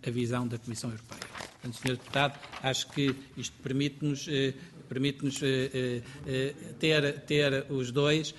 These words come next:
a mesma informação e estar de acordo com a mesma informação de que isto não representa aquilo que é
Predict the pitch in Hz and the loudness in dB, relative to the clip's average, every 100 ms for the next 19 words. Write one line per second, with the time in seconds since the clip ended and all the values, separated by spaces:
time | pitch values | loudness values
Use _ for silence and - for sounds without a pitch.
0 | - - 131 139 131 139 135 143 - 147 | -10 -2 2 4 4 0 0 0 2 0
1 | 147 147 143 135 - 147 135 143 139 139 | 0 0 0 0 0 0 2 0 2 0
2 | 143 139 151 151 151 - - 160 147 156 | 0 0 2 2 0 -8 0 2 2 4
3 | 156 151 - 135 151 147 143 143 - 147 | 2 0 -4 0 2 2 -2 -4 0 0
4 | 143 147 139 143 | 0 2 4 4